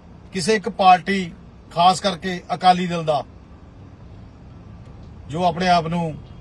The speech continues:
ਅਕਾਲੀ ਦਲ ਬਾਦਲ ਪੰਥ ਦੀ ਨੁਮਾਇੰਦਾ ਜਥੇਬੰਦੀ ਕਹਾਉਂਦੇ, ਕਿ ਜ਼ਿਲ੍ਹਾ ਜਥੇਦਾਰ ਬਣਾਤਾ, ਜ਼ਿਲ੍ਹਾ ਜਥੇਦਾਰ ਲਾਤਾ, ਕਿਸੇ ਦੇ ਕਹਿਣ ਤੇ ਲਾਤਾ, ਕਿਸੇ ਦੇ ਕਹਿਣ ਤੇ ਲਾਤਾ।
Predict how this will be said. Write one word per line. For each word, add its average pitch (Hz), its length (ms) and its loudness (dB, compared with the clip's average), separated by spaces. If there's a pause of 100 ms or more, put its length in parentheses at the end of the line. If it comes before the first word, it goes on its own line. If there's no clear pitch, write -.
(240)
ਅਕਾਲੀ 165 260 0
ਦਲ 170 160 -4
ਬਾਦਲ 151 340 0 (580)
ਪੰਥ 175 280 0
ਦੀ 175 140 -4
ਨੁਮਾਇੰਦਾ 160 460 2
ਜਥੇਬੰਦੀ 143 680 -6 (680)
ਕਹਾਉਂਦੇ, 127 380 -6 (1080)
ਕਿ 156 180 -6 (520)
ਜ਼ਿਲ੍ਹਾ 175 300 2
ਜਥੇਦਾਰ 170 400 0
ਬਣਾਤਾ, 160 540 6
ਜ਼ਿਲ੍ਹਾ 175 260 -4
ਜਥੇਦਾਰ 160 400 0
ਲਾਤਾ, 160 580 0 (500)
ਕਿਸੇ 160 200 -6
ਦੇ 165 120 -4
ਕਹਿਣ 170 240 -2
ਤੇ 180 140 -6
ਲਾਤਾ, 170 380 2
ਕਿਸੇ 147 240 -8
ਦੇ 165 100 -4
ਕਹਿਣ 165 260 -4
ਤੇ 180 120 -8
ਲਾਤਾ। 156 520 -2